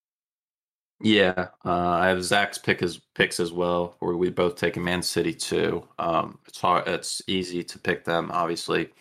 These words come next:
I think Haaland came off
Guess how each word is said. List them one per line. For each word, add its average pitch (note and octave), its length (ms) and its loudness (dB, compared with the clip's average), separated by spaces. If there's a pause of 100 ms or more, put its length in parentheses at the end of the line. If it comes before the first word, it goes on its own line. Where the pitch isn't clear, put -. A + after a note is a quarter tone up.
(360)
I F#2 40 -4
think F#2+ 200 0
Haaland F#2+ 640 4 (760)
came G2 180 0
off F#2+ 340 4